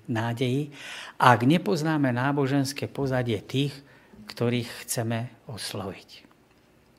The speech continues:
Ďalej si potrebujeme uvedomiť, že nie všetky nekresťanské náboženstvá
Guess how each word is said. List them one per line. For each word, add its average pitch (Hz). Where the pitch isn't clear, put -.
Ďalej 185
si 139
potrebujeme 165
uvedomiť, 156
že 123
nie 175
všetky 156
nekresťanské 135
náboženstvá 120